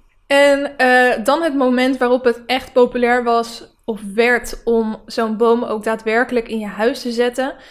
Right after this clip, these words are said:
Dat was toen, eh, Queen Charlotte van het Britse Koningshuis, daar is ze weer, <laughs> in, eh, achttien honderd een boom had neergezet bij de Queen's Lodge. Dus waar de koning, eh, of de koningin, eh,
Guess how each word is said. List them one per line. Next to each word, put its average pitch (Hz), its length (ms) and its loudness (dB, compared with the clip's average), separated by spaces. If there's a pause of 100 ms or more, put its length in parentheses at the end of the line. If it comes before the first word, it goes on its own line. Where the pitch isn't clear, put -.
(260)
Dat 254 200 0
was 262 280 -2
toen, 247 380 -2
eh, 220 440 -8 (140)
Queen 311 320 0
Charlotte 294 600 0
van 285 140 2
het 262 100 0
Britse 226 300 -2
Koningshuis, 247 640 0
daar 208 140 -4
is 196 160 -10
ze 247 80 -6
weer, 302 380 0 (360)
<laughs> - 340 -20
in, 285 340 0
eh, 247 300 0 (140)
achttien 302 420 -2
honderd 294 600 2
een 247 160 -2
boom 269 240 2
had 302 160 -2
neergezet 254 520 -2
bij 220 160 0
de 208 160 -6
Queen's 311 560 -4
Lodge. 226 540 -2 (500)
Dus 226 200 -2
waar 196 180 -2
de 190 160 -8
koning, 285 500 0
eh, 247 120 -4
of 233 100 -4
de 240 120 -6
koningin, 240 600 -2
eh, 233 580 -4